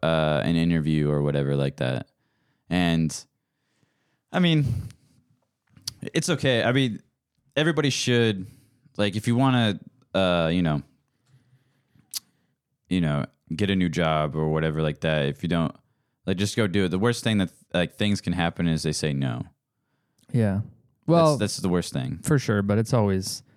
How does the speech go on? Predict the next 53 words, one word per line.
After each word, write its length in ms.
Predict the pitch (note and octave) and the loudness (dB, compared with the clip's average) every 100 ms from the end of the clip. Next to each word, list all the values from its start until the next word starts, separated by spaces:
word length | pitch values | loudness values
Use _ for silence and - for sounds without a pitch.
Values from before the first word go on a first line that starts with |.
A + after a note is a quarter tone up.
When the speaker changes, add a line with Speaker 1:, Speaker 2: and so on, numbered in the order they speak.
| _ _ - | _ _ 0
Speaker 2:
I 140 | E3+ | 2
get 240 | A2+ G2 | 2 2
it. 180 | G2 G2+ - | 2 0 0
Like, 280 | A#2+ G#2 - | 2 0 0
it's 140 | B2+ E3+ | 0 4
always, 480 | D#3 B2+ A2 - - _ _ _ _ - | 4 4 2 -4 -14 _ _ _ _ 0
doing 200 | C3 B2 | 2 4
something 320 | C#3 A#2+ A2 | 4 4 4
new 160 | G#2+ G#2+ | 6 4
or 80 | F#2+ | 2
different 340 | G2 - G2+ | 0 0 2
is 100 | F#2+ | 2
always, 420 | G2 F#2+ F#2+ - - | 2 2 -2 -6 -2
like, 220 | G#2 G2 - - - | -2 -2 -6 -20 -6
Speaker 1:
The 160 | - F2+ | -4 -2
scariest 460 | - - A2 G#2+ | 0 2 4 4
part. 120 | A#2+ | 4
Speaker 2:
nerve-wracking 340 | A2 G#2+ A2+ G#2+ | 4 4 4 4
and 120 | G2+ | 2
scary. 420 | - G2+ F#2 F#2 | 0 0 2 4
I, 140 | G2 C3+ - B2+ | 4 2 2 0
I, 100 | C#3 | 2
I 40 | |
get 200 | B2+ F2+ | 0 0
it. 120 | G2 - - | -2 -4 0
Every, 240 | C#3+ D3+ - | 2 2 0
it's 180 | D#3 - | -2 0
the 80 | |
same 240 | D3+ D#3 A#2+ | 2 4 4
way 160 | A2 | 4
for 100 | G#2 F#2+ | 2 0
me. 200 | F#2 F#2+ | 0 0
Like, 200 | G2 - - _ - | -2 -4 -12 _ -4
Speaker 1:
Well, 80 | |
it's 140 | A#2+ - | -2 0
nerve-wracking 240 | B2+ A#2+ | 2 2
Speaker 2:
it's 80 | A#2 | 4
human 220 | A3+ A3 | 4 6
Speaker 1:
for 100 | D3 | 4
me. 80 | B2 | 4
Speaker 2:
nature. 220 | F2+ G2+ | 2 0
It's 80 | G2+ | 0
Speaker 1:
It's, 140 | C3 - | 0 2
Speaker 2:
human 220 | D3 G#2+ | 4 4
nature. 220 | G2+ G2+ | 2 0
Speaker 1:
it's, 160 | A#2 A#2+ - | -2 -2 -2
it's, 220 | A2+ - - _ _ | -4 -4 -14 _ _
I 60 | B2 | 0
mean, 240 | A#2+ G2+ - _ _ _ _ _ _ | 0 0 -6 _ _ _ _ _ _
if, 280 | - A#2 - - - | -2 -2 -4 -16 -4
let's 220 | A2+ - | -4 -2
just 160 | A2 - | -2 0
say, 380 | G#2 F#2+ E2+ | 0 2 0